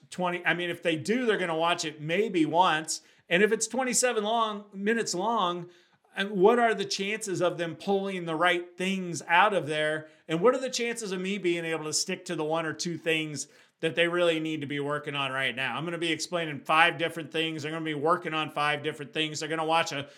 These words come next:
twenty-seven minute whole thing. And then they're gonna go, "Now, w-, what was that? What am I supposed to go do?" So obviously,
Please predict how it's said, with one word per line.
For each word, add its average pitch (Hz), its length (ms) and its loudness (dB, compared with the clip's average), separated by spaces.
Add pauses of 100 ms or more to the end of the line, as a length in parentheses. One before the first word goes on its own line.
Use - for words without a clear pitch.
(240)
twenty-seven 175 760 2
minute 165 420 -2 (460)
whole 175 560 2 (200)
thing. 160 600 2 (260)
And 165 220 2
then 185 200 0
they're 175 120 -2
gonna 170 220 -2
go, 156 340 2
"Now, 151 300 0
w-, 147 180 -4 (340)
what 190 300 4
was 254 140 -4
that? 269 360 4
What 175 160 2
am 240 120 0
I 240 80 0
supposed 240 420 -2
to 247 80 -10
go 240 240 -2
do?" 247 240 -4
So 247 160 0
obviously, 202 800 0